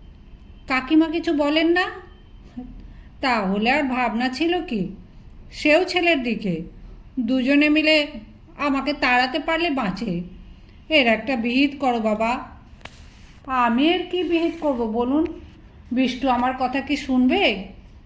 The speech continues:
মিছে মিছে অপমান হওয়া।" "অপমান করলেই হলো অমনি। তোমরা হলে সোনার চাঁদ ছেলে, তোমরা এর একটা প্রতিকার করতে পারবে না?" "মাপ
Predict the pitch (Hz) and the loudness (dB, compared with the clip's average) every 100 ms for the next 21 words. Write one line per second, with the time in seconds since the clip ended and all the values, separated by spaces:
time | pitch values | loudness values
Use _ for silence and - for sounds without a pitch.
0 | - 294 285 262 254 254 269 247 - - | 2 2 4 2 0 2 2 0 -6 -18
1 | - - 269 254 240 226 214 202 190 175 | -18 -2 0 2 0 2 2 2 0 0
2 | 175 175 - - - - - - - - | -2 -6 -10 -20 -20 -20 -20 -20 -20 -20
3 | - - 262 294 330 349 339 330 330 339 | -20 -2 2 2 4 2 4 2 2 2
4 | 381 370 370 285 262 285 330 392 - - | 2 0 0 2 4 4 4 0 -10 -20
5 | - - - - - - - 330 330 339 | -20 -20 -20 -20 -20 -20 -2 2 4 4
6 | 339 349 339 - 294 277 311 311 330 330 | 4 2 0 0 2 4 2 2 2 2
7 | 320 285 254 240 208 180 - - - - | 0 0 2 2 0 -4 -10 -20 -20 -20
8 | - - - 320 320 349 349 349 339 339 | -18 -18 -6 2 4 6 6 6 4 4
9 | 349 330 320 - - - - 330 330 359 | 2 2 -2 -12 -20 -20 -4 -2 0 0
10 | 381 381 381 349 392 392 392 403 392 294 | 2 0 -2 -4 -2 2 2 0 0 0
11 | 196 - - - - - - - - - | -2 -8 -14 -20 -20 -18 -18 -18 -18 -18
12 | - 247 233 196 196 | -12 -4 -2 0 -2